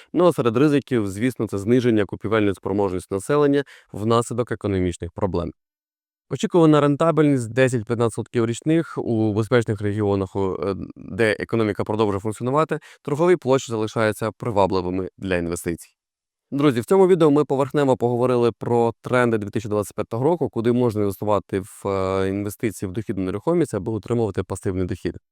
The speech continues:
Більше інформації про те, як правильно інвестувати, які ризики несе в собі нерухомість, як правильно обрати об'єкт нерухомого майна,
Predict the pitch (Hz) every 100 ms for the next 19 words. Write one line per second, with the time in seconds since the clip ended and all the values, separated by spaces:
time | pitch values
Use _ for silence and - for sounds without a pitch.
0 | _ _ _ _ _ - 196 - 175 151
1 | 143 151 - 113 - 120 139 127 117 131
2 | - 117 120 113 107 107 98 95 101 85
3 | - 87 - 143 123 120 113 110 101 107
4 | - 104 104 98 - 87 85 - 127 131
5 | 131 131 123 113 123 117 131 120 104 92
6 | 113 107 101 90 92 87 90 90 90 90
7 | 85